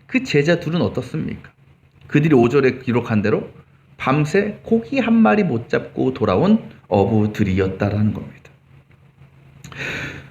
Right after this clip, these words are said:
근데 그 다음 행동도 이해가 안 돼요. 예수님께서 그들에게 다가가시더니 대뜸 그들의 배에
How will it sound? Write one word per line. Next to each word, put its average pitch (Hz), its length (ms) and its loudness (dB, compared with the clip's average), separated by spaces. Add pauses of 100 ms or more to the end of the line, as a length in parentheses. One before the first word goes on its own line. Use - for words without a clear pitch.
(640)
근데 311 160 4
그 226 180 6
다음 320 220 4
행동도 311 340 -2
이해가 240 360 2
안 185 140 -2
돼요. 160 340 -2 (1200)
예수님께서 285 520 2
그들에게 277 360 2
다가가시더니 190 800 0 (720)
대뜸 175 380 4
그들의 170 340 2
배에 151 580 2